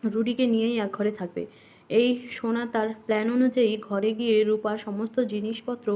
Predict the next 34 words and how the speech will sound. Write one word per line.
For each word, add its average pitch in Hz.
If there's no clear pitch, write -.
বাইরে 202
ছুঁড়ে 220
ফেলে 196
দেয় 175
এবং 220
রুডি 240
ঘরে 220
একা 208
থাকে 233
এবং 214
বলতে 196
থাকে, 233
"সোনা, 240
তুমি 233
আমাকে 240
তো 240
এ 214
বাড়িতে 214
নিয়ে 208
এসেছো 208
বিয়ে 214
করে, 190
কিন্তু 262
আমি 220
যতদিন 220
না 226
তোমার 208
পরিবারকে 226
পথে 208
বসাচ্ছি, 233
আমি 208
শান্তি 196
পাবো 185
না।" 180